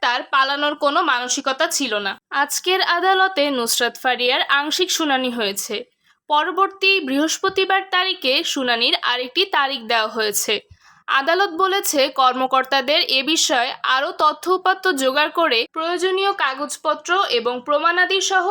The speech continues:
একটি প্রতিবেদন প্রস্তুত করতে। সেই অনুযায়ী আগামী বৃহস্পতিবার তারিখে একটি শুনানি হবে। সুতরাং অভিনেত্রী নুসরাত ফারিয়ার পরবর্তী কী রায় হয় তা জানার জন্য আমাদের অপেক্ষা করতে হবে। আজ এ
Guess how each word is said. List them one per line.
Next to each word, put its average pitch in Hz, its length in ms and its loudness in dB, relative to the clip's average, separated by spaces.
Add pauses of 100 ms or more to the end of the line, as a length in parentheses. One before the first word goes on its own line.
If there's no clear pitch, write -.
একটি 311 300 -10
প্রতিবেদন 415 640 -2
প্রস্তুত 262 520 -4
করতে। 220 400 -10 (640)
সেই 381 300 0
অনুযায়ী 370 500 0 (140)
আগামী 269 280 -2
বৃহস্পতিবার 349 800 -4 (100)
তারিখে 320 440 0 (160)
একটি 240 380 -8
শুনানি 277 460 -4
হবে। 202 280 -4 (140)
সুতরাং 349 540 0 (160)
অভিনেত্রী 339 640 0
নুসরাত 330 440 0
ফারিয়ার 359 520 2 (100)
পরবর্তী 240 640 -2 (140)
কী 359 200 0
রায় 359 260 0
হয় 277 320 0
তা 262 120 0
জানার 214 380 0
জন্য 226 220 -4 (140)
আমাদের 277 400 0
অপেক্ষা 349 440 0
করতে 247 340 -4
হবে। 214 300 -2 (240)
আজ 226 200 -2
এ 233 100 -2